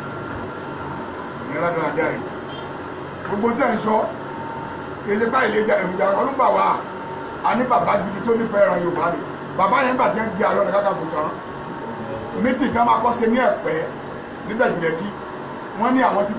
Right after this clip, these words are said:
promise Aláàfin pé ẹnu Yorùbá máa kó, pé gbogbo èpè Aolẹ̀ gbogbo ẹ̀ làwọn máa fi tètè rọ̀.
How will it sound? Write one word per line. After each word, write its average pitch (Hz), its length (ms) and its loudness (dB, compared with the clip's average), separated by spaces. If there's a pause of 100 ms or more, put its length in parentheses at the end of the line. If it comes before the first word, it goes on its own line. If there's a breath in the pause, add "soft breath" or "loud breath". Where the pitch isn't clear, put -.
(120)
promise 233 380 2
Aláàfin 185 540 2 (680)
pé 190 140 -4
ẹnu 180 160 2
Yorùbá 180 300 2
máa 170 200 0
kó, 165 200 -6 (640)
pé - 160 -2
gbogbo 196 260 4
èpè 185 300 2 (220)
Aolẹ̀ 214 420 2 (560)
gbogbo 170 280 -4
ẹ̀ 156 120 4
làwọn 147 240 0
máa 185 160 2
fi - 140 -6
tètè - 260 -8
rọ̀. - 260 -4